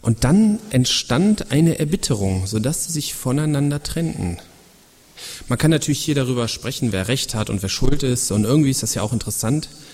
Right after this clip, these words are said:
Aber viel wichtiger finde ich die Tatsache, dass sie sich trennen.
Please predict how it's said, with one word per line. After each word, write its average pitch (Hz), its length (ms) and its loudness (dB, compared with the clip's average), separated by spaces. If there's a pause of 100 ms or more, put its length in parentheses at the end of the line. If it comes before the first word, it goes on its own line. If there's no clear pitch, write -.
(500)
Aber 127 160 2
viel 160 260 2
wichtiger 151 360 0
finde 151 300 2
ich 151 100 -4
die - 120 -6
Tatsache, 95 520 -6
dass 98 200 -4
sie 120 100 -4
sich 127 260 -6
trennen. 101 460 -2